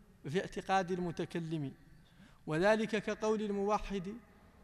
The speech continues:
"أنبت الله"، وذلك كقول الموحد: "أنبت الله البقل"، وذلك كقول الموحد: "أنبت الله البقل"، وقول الطبائعي: "أنبت الربيع البقل".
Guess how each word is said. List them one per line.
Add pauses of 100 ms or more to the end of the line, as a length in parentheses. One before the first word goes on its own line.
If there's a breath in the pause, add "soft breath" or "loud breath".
"أنبت
الله"، (340)
وذلك
كقول
الموحد:
"أنبت
الله (120)
البقل"، (760 loud breath)
وذلك
كقول
الموحد:
"أنبت
الله
البقل"، (260)
وقول
الطبائعي:
"أنبت
الربيع
البقل".